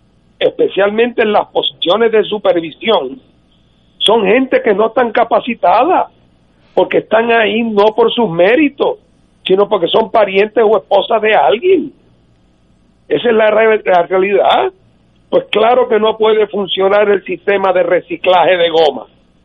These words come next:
Vaya usted a saber quiénes son los que están a cargo de eso y cómo llegaron a esos puestos. Pues claro que tiene que quebrar la Autoridad de, de Energía Eléctrica si las posiciones de supervisión arriba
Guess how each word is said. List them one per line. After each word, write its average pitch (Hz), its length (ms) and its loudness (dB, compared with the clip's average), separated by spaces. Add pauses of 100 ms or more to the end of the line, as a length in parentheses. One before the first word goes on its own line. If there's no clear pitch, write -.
(380)
Vaya 185 380 0
usted 185 180 -2
a 202 140 0
saber 185 340 0
quiénes 190 300 -2
son 185 160 0
los 208 100 2
que 202 100 -4
están 196 220 -2
a 190 100 0
cargo 185 360 0
de 160 140 2
eso - 280 -6 (320)
y 180 140 -8
cómo 170 240 2
llegaron 180 400 2
a 175 40 0
esos 185 200 -2
puestos. - 520 0 (840)
Pues - 160 -4
claro 226 320 2
que 226 120 0
tiene 233 260 0
que 208 160 -2
quebrar 196 440 2
la 190 120 0
Autoridad 165 600 0
de, 185 260 0
de 170 100 2
Energía 165 380 -2
Eléctrica 175 580 -6 (600)
si 151 100 -2
las 160 180 2
posiciones 165 640 -2
de 196 100 2
supervisión 185 1000 -2
arriba 170 640 -2